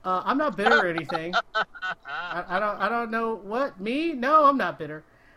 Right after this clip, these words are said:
Speaker 1: Anyway, I will not be watching this show purely because their names are on it. Uh,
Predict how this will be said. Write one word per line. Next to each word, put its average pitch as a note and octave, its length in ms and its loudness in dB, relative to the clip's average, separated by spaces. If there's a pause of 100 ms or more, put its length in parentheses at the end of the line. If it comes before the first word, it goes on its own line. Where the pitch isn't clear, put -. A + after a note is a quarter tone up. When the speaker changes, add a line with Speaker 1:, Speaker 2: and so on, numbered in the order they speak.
(180)
Speaker 1:
Anyway, A3 480 4
I G3+ 160 4
will G#3 200 0
not G3+ 400 6
be G3+ 80 -2
watching E3+ 400 0
this D3+ 120 -6
show D#3+ 460 -4 (140)
purely C#4 380 -4
because E3+ 680 -4
their E3 320 -4
names D3+ 260 -6
are C#3+ 140 -12
on C3+ 160 -8
it. G3 140 -10 (840)
Uh, G3+ 720 2